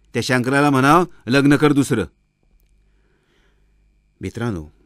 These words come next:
मुलगा न होणाऱ्या एका स्त्रीविषयीच्या या भावना तुम्ही ऐकल्यात. आणि मला असं वाटतं की सर्वत्र हीच कारुण्याची परिस्थिती आज देखील अस्तित्वात आहे. मित्रांनो,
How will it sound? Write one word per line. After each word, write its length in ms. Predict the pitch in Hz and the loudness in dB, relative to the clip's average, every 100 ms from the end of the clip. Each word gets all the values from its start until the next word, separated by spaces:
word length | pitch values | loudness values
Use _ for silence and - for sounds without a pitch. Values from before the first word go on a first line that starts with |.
| _ _ _ _ - | _ _ _ _ -10
मुलगा 460 | 127 139 151 185 208 | -2 2 4 2 0
न 80 | 170 | 0
होणाऱ्या 640 | 143 117 107 98 98 110 - | -2 -4 -4 -4 -6 -8 -10
एका 280 | 110 127 | -10 -8
स्त्रीविषयीच्या 1160 | 117 - - 123 147 147 117 113 107 101 101 95 101 98 | -10 -12 -10 -2 0 0 -4 -6 -8 -8 -10 -12 -14 -10
या 180 | 98 | -10
भावना 400 | 87 - 87 95 | -10 -12 -10 -10
तुम्ही 220 | 95 87 92 | -10 -10 -10
ऐकल्यात. 420 | 87 80 87 117 _ _ _ _ _ _ _ _ _ _ _ _ - | -10 -10 -12 -12 _ _ _ _ _ _ _ _ _ _ _ _ -8
आणि 180 | 165 214 _ - | -4 -4 _ -8
मला 220 | 147 220 | -4 -4
असं 200 | 156 110 | -4 -6
वाटतं 280 | 87 - 95 101 | -10 -12 -12 -6
की 280 | 104 101 107 _ - | -6 -6 -10 _ -12
सर्वत्र 580 | - 131 147 143 139 107 | -6 -4 -2 -4 -6 -6
हीच 380 | - 143 202 - | -2 -2 0 -6
कारुण्याची 600 | - 104 110 107 107 107 | -8 -8 -6 -6 -8 -10
परिस्थिती 680 | 98 92 90 123 - 98 98 _ _ | -12 -12 -8 -8 -6 -8 -10 _ _
आज 320 | - 120 143 123 | -10 -8 -6 -6
देखील 460 | 101 98 104 92 - | -8 -8 -8 -8 -10
अस्तित्वात 520 | 98 - - 90 87 82 | -14 -14 -14 -14 -14 -14
आहे. 260 | 85 78 - _ _ _ _ _ _ _ _ _ _ _ 165 | -16 -20 -20 _ _ _ _ _ _ _ _ _ _ _ -6
मित्रांनो, 400 | 185 180 135 | -2 0 -2